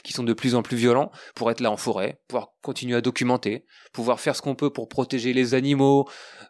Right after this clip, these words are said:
euh, chassés, mais aussi les animaux outils qui subissent quand même pas mal, comme on a pu en parler, et, euh, vraiment être présent à chaque incident, ne rien rater, parce qu'à chaque fois que les veneurs se montrent au grand jour, comme c'est arrivé cette année par exemple, si je sais pas si t'as vu,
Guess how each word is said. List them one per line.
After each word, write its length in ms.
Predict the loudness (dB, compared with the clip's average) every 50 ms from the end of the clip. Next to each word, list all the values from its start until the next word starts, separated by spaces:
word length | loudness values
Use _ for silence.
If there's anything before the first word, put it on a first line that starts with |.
| -14
euh, 80 | -10 -6
chassés, 420 | -2 -2 -2 0 4 4 2 4
mais 100 | 4 0
aussi 160 | 0 0 2
les 160 | 2 2 4 4
animaux 360 | 4 2 4 4 4 4 4
outils 320 | 4 4 2 2 0 0
qui 120 | 0 -2 -6
subissent 320 | -6 -4 -4 -4 -4 -2
quand 120 | 0 0
même 140 | 0 0 0
pas 100 | 0 2
mal, 200 | 2 2 0 -2
comme 160 | -4 -6 -8
on 100 | -8 -6
a 60 | -8 -6
pu 120 | -4 -2
en 80 | -2 0
parler, 300 | 2 2 2 0 -2 -4 -12 -20 -20 -20 _ -2
et, 260 | 2 4 6 8 8
euh, 280 | 8 8 8 6 6 6
vraiment 480 | 4 2 0 0 2 2 4 4 2 0 -2 -8 -10 -6
être 160 | -6 -4 0
présent 480 | 0 0 2 2 2 2 2 2 0 -4
à 40 | -8
chaque 220 | -6 -4 -4 -2 0
incident, 440 | 0 -2 0 0 0 0 0 0 -2 -10 -14 -6
ne 80 | -2 -2
rien 320 | -2 -2 0 0 0 0
rater, 400 | 0 0 -2 -2 -2 -4 -4 -4 _ -16 -16 -14
parce 140 | -12 -10 -10
qu'à 60 | -8
chaque 180 | -6 -6 -6 -4
fois 160 | 0 0 0
que 100 | 0 2
les 80 | 2 2
veneurs 360 | 2 2 2 2 0 0 -2 -4 -12 -20 -18 -12
se 160 | -6 -2 0
montrent 360 | 2 4 4 4 4 4 4
au 60 | 2
grand 200 | 2 4 2 0
jour, 280 | 0 2 0 0 0 -2
comme 160 | -2 -4 -2
c'est 140 | 0 0 2
arrivé 240 | 2 2 0 0 -2
cette 220 | -2 -2 -4 -2
année 140 | -2 -4 -2
par 100 | -2 -2
exemple, 260 | -2 -2 -4 -4 -4
si 60 | -4
je 20 | -6
sais 40 | -4
pas 120 | -6 -8
si 60 | -6 -2
t'as 100 | -4 -4
vu, 180 | -4 -4 -10